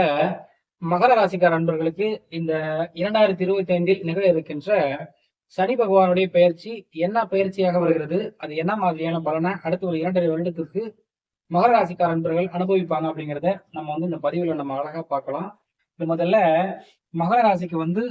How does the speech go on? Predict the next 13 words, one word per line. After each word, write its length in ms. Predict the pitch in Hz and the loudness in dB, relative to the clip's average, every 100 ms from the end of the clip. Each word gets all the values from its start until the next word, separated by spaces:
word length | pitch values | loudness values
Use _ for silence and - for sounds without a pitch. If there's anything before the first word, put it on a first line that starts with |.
| - | -8
சனி 200 | - 202 | -8 -6
பகவான் 360 | 196 170 190 208 | -4 -2 -2 -4
மூன்றாவது 520 | 185 226 247 226 214 170 | -6 -4 0 2 2 2
இடத்துல 360 | 160 165 190 208 | 0 0 -2 -4
இடப்பெயர்ச்சி 580 | 175 202 190 175 170 233 240 | -4 -4 0 0 0 -10 -12
அடைகிறார். 440 | 170 165 147 139 135 _ | -8 -4 -4 -4 -8 _
சரிங்களா? 380 | - 160 151 170 165 _ _ _ _ - | -8 -6 -2 -2 -4 _ _ _ _ -6
கும்பராசியிலிருந்து 760 | 196 226 196 190 180 165 175 220 | 0 0 0 -2 -2 -2 -2 -4
மீனராசிக்கு 560 | 175 190 196 175 165 165 | -4 -4 -2 -2 -4 -12
போகக்கூடிய 500 | 170 160 - 147 151 202 208 | -10 -10 -10 -12 -6 -6 -6
சனி 220 | - 175 180 | -8 -4 -2
பகவானால் 560 | 165 143 143 156 180 185 - - | -2 -4 -4 0 0 -2 -6 -6
இந்த 220 | 170 165 | -2 0